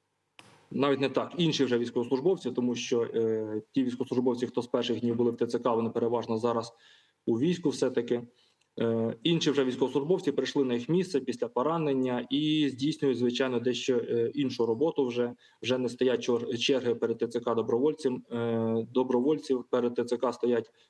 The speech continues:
черги бажаючих, е, оформити відстрочку собі. От. А,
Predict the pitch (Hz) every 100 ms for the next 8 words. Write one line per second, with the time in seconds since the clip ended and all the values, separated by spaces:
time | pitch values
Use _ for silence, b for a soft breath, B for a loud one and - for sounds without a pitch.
0 | _ - 131 120 117 110 117 117 120 117
1 | 117 113 - 113 110 110 107 _ _ _
2 | _ - - 156 135 127 127 120 120 151
3 | 180 - 147 147 131 131 - _ _ _
4 | _ 113 120 117 120 - 127 131 131 131
5 | 127 127